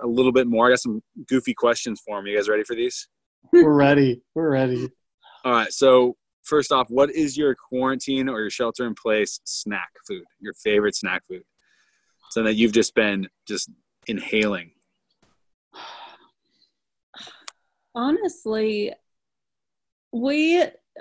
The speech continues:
Speaker 3: we don't really keep a lot of snacks in our house 'cause we're really good
Speaker 1: That's smart.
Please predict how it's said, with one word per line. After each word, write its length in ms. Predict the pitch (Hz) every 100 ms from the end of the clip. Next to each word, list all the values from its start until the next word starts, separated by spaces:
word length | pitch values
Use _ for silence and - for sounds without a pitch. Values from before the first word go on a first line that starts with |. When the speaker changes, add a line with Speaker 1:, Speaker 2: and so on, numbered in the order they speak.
| 262
Speaker 3:
we 140 | 226 254
don't 240 | 302 480
really 200 | 427 359
keep 260 | 214 262 285
a 40 |
lot 200 | 247 226
of 100 | 196
snacks 440 | - 202 202 220
in 80 | 254
our 100 | 262
house 260 | 269 285 277
'cause 200 | 240 196
we're 140 | 196
really 460 | 190 214 226 240 233
good 640 | 190 214 196 185 180 175 - _ _
Speaker 1:
That's 180 | - -
smart. 380 | - 107 131 90